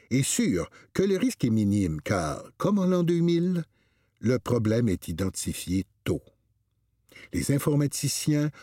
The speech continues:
auront le temps de trouver des solutions, comme faire migrer les vieux logiciels vers un modèle à soixante-quatre bits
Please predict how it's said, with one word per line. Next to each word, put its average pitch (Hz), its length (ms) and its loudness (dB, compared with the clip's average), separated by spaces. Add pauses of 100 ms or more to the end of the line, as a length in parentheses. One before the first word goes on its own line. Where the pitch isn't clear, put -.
(120)
auront 107 320 2
le 98 120 2
temps 110 260 -2
de - 120 -4
trouver 85 420 -4
des 123 140 0
solutions, 156 760 -2 (720)
comme 80 360 -2
faire 90 280 -2
migrer 90 440 0
les 85 180 0
vieux 87 200 -2
logiciels 90 680 -2
vers 90 220 -2
un 95 80 0
modèle 87 440 -2
à 85 100 -4
soixante-quatre - 800 -4
bits 139 220 -2